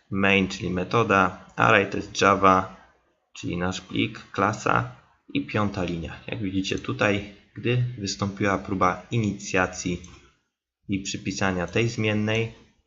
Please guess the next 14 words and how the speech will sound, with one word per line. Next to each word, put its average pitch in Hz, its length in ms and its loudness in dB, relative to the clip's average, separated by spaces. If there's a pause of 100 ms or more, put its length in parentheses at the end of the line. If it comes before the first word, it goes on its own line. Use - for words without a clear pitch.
(100)
wystąpił 95 540 -2
błąd, 117 400 4
bo 101 240 2
tego 101 400 0
argumentu 90 840 0
najzwyczajniej 95 720 -2
w - 40 -10
świecie 92 400 -4
nie 90 140 0
było. 87 440 -4 (800)
Zatem 104 260 0
co 110 140 0
należy 95 380 4
zrobić, 90 600 2